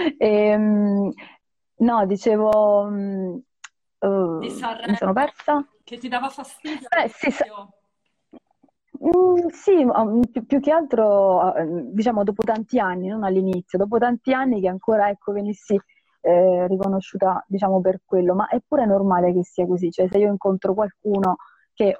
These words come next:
Speaker 1: diciamo, dal punto di vista mediatico l'ho visto perché mi è passato attraverso un film, una trasmissione, eccetera, eh, è il primo elemento. Poi, insomma, non è che tutti sono fan accaniti che conoscono tutte le vite, tutti i passaggi, <laughs> no, della
Speaker 2: Poi
Speaker 1: tua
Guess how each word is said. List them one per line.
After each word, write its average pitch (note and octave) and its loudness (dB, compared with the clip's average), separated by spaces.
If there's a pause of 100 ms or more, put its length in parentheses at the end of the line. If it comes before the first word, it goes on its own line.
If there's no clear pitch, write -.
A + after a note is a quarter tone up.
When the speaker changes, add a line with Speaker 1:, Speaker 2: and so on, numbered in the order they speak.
(120)
Speaker 1:
diciamo, F#3+ 0
dal F#3+ -2
punto G#3+ 0
di G#3 2
vista G#3+ -2
mediatico F#3+ 2 (340)
l'ho G3+ 4
visto F#3+ 0 (220)
perché G3 2
mi F#3 -4
è F#3 -8
passato F#3+ 0
attraverso F#3+ -2
un G#3 -2
film, F3+ 0 (300)
una F3+ 0
trasmissione, G3+ 0
eccetera, G3+ 0
eh, F3 0 (220)
è - -4
il G3+ 0
primo A3+ 2
elemento. G3 0
Poi, G3 -2
insomma, F#3+ -4
non G#3 0
è G3+ 0
che G3 0
tutti G#3 -4
sono G3 -2
fan F#3+ 0
accaniti G3+ -2
che F#3 2
conoscono G3+ 0
tutte G3+ 2
le G3 2
vite, G3 0 (240)
tutti G#3+ -2
i F#3+ 2
passaggi, G3+ -2
<laughs> - 4
no, G#3+ 2
della G#3 2
Speaker 2:
Poi G3+ 0
Speaker 1:
tua G#3+ 2